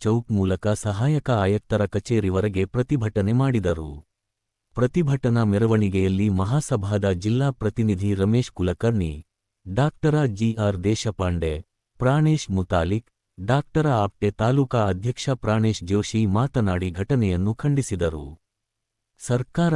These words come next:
ಘಟನೆಯ ಕುರಿತು ಕ್ರಮವನ್ನು ಕೈಗೊಳ್ಳಲಾಗಿದೆ, ಆದರೆ ಸಂಬಂಧಿಸಿದ ಅಧಿಕಾರಿಗಳು, ಸಿಬ್ಬಂದಿಗಳು ಅವರ ಮೇಲೆ ಸೂಕ್ತ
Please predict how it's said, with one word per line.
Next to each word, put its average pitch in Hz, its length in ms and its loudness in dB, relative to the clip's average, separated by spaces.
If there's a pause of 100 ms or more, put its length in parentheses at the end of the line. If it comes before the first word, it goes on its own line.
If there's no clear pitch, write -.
(180)
ಘಟನೆಯ 107 380 2 (140)
ಕುರಿತು 123 320 0 (140)
ಕ್ರಮವನ್ನು 135 520 2 (120)
ಕೈಗೊಳ್ಳಲಾಗಿದೆ, 110 840 2 (160)
ಆದರೆ 104 240 2 (100)
ಸಂಬಂಧಿಸಿದ 135 640 0 (200)
ಅಧಿಕಾರಿಗಳು, 104 680 0 (140)
ಸಿಬ್ಬಂದಿಗಳು 131 680 2 (180)
ಅವರ 139 160 2 (120)
ಮೇಲೆ 95 260 2 (160)
ಸೂಕ್ತ 165 320 -4